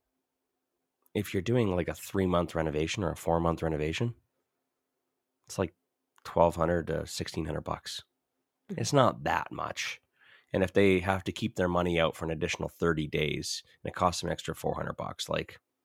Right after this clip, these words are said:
Speaker 1: it's not that much. Like, it
Speaker 2: Yeah.
Speaker 1: honestly. Right? I think a lot of people, they're like, "Oh, it's a hundred thousand dollars. I'm paying interest on that every day."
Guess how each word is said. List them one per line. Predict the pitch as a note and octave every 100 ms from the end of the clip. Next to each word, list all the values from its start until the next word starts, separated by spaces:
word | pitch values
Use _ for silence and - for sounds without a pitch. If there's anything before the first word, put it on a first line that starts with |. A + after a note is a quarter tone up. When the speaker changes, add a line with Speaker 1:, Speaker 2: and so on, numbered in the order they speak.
| _ _ _ _ _ _ _ _ _ _ _ _ _ _ _ -
Speaker 1:
it's | G#2 -
not | G2 D#2 -
that | D2 -
much. | - - - - _ -
Like, | F2+ - - -
it | - - _ _ _ _ _ _
Speaker 2:
Yeah. | F3 - _ _ _ _ _ _ _ -
Speaker 1:
honestly. | - E2 D#2 - - - _ _ _ _ _ _ _ _ _ _ _ _ _ _ _ _ -
Right? | F#2 F#2 - - _ _ _ _ _ _ _ _ _ _ _ _ _ _ _ _ _ -
I |
think | A2 D3
a |
lot | C#3 G2
of |
people, | F#2 F2 E2+
they're | E2+ D#2+
like, | D#2+
"Oh, | A2 C3+ A2
it's | G2 F#2+
a |
hundred | G2+ C3 A2
thousand | A#2 A2
dollars. | A2 A#2+
I'm |
paying | C3+ D#3 C#3+
interest | D#3 D3 -
on | A2+
that | G#2+
every | G#2 F#2+ F2+
day." | F2 E2